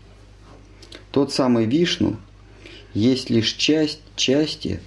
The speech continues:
целой ипостаси Нитянанды. Часть части ипостаси. А,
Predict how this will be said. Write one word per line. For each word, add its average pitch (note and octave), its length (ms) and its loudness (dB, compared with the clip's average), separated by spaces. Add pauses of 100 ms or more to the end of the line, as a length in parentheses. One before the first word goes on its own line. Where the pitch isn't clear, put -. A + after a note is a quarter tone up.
(240)
целой C#3 520 2
ипостаси A2 640 0
Нитянанды. G#2 680 0 (600)
Часть - 500 -2 (320)
части A#2+ 600 0
ипостаси. G#2+ 680 -6 (3500)
А, G2+ 40 -6